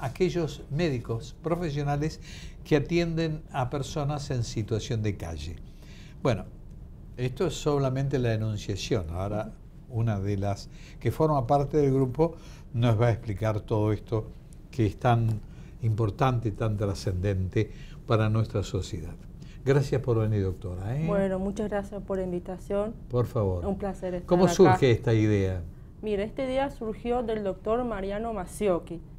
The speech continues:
Speaker 2: Él hace cuatro años más o menos, eh, organizó el grupo, creó, vio la necesidad de, de no ver gente en la, en la calle durmiendo, todo, tratar de ayudar. Él es clínico cardiólogo,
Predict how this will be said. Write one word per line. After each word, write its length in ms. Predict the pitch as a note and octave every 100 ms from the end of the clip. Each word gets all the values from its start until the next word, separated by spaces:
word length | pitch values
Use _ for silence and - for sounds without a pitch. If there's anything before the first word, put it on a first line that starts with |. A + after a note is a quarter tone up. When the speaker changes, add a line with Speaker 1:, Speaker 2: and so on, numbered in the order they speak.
| - - - - - -
Speaker 2:
Él 320 | F#3+ G3 G3
hace 300 | F#3+ - F#3
cuatro 420 | G3 F#3+ F#3 G3
años 300 | G#3+ B3 A3
más 100 | G#3
o 40 |
menos, 260 | G3 G3 F#3+
eh, 380 | F#3 F3+ F3 F#3 -
organizó 440 | - F3 F3 E3+ F#3+
el 80 | G3
grupo, 480 | A3 C4 - D#4+ E4 - - -
creó, 360 | G3+ G3 A#3 C#4
vio 160 | A3 A3
la 80 | G#3+
necesidad 840 | G3 G3+ F#3 - G3+ G#3 A3 G#3
de, 800 | F#3+ F#3 F3+ E3+ E3+ E3 E3 E3 - - - - - - -
de 240 | F#3 F#3
no 380 | F3 F3 G3+ A3
ver 160 | A3 G3+
gente 320 | A3 G#3+ G#3 G3+
en 160 | G3+ F#3+
la, 300 | F#3 F3+ F3+
en 80 |
la 180 | F3+ F3+
calle 300 | G#3 G3 F#3+
durmiendo, 840 | G3 G#3+ A#3 A#3 A3 G3+ G3+ G3
todo, 440 | F#3+ A#3 A3+ G#3+ G3+
tratar 340 | E3+ - F#3
de 60 | F#3+
ayudar. 440 | G3 G3+ G#3+ A#3+ - - - -
Él 140 | - F#3
es 100 | F3
clínico 480 | G#3 G#3 G3+ G#3+ A3
cardiólogo, 720 | A#3 B3+ D#4 F4 E4+ F4